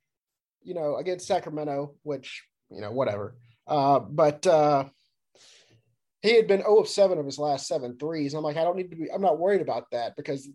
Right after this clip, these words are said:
one thing that I noticed is, like, Jaren was able to recognize when he had the mismatch.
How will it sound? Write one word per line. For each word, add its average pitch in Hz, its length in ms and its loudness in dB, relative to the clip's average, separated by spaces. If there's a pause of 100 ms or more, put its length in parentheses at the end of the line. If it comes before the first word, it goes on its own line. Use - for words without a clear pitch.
one 185 260 2
thing 190 160 6
that 180 100 6
I 156 60 8
noticed 185 440 4
is, 139 120 -6
like, 139 300 -2 (360)
Jaren 190 600 0
was 160 220 -6
able 175 220 0
to 151 60 -2
recognize 139 600 -4
when 143 100 -6
he 139 60 -6
had 131 180 -6
the 123 60 -10
mismatch. 117 680 -8